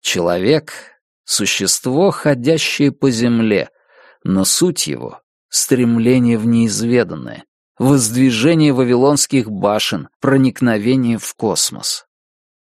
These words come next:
Не вкусив запретного плода, человек не стал бы вполне человеком. Именно лётчики первыми преодолели старинное табу.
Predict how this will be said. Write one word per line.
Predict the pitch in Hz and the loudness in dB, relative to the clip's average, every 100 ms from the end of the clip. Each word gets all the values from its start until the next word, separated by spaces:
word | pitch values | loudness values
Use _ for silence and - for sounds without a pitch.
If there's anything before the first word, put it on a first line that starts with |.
| _ _ _ _ | _ _ _ _
Не | - 98 | -4 -2
вкусив | - 160 170 208 208 | 0 0 0 0 -2
запретного | 160 180 151 180 190 175 175 165 | 2 0 2 0 2 2 2 0
плода, | 151 147 139 135 185 180 127 - _ _ - | 2 2 2 0 2 0 -2 -10 _ _ -6
человек | - 135 139 185 - | 0 2 4 0 0
не | 160 160 | 0 0
стал | - - 190 185 | 0 0 0 2
бы | 170 151 | 0 0
вполне | - 143 131 131 135 160 151 | -2 0 2 2 0 0 0
человеком. | - 135 135 127 117 117 - - - _ _ _ _ _ _ _ _ _ _ _ - | -2 0 2 0 0 -2 -4 -10 -20 _ _ _ _ _ _ _ _ _ _ _ 0
Именно | 156 208 214 214 | 2 4 4 4
лётчики | 175 160 165 - - 139 135 | 4 4 2 -2 -4 0 -2
первыми | - - 123 151 165 151 147 | -2 0 2 2 2 2 0
преодолели | - 120 107 95 92 95 120 123 120 | 2 2 2 0 -2 0 0 2 0
старинное | - - 92 90 123 117 110 101 | -2 0 0 0 -2 0 -2 -4
табу. | - 80 76 78 62 - | -6 -6 -6 -6 -12 -12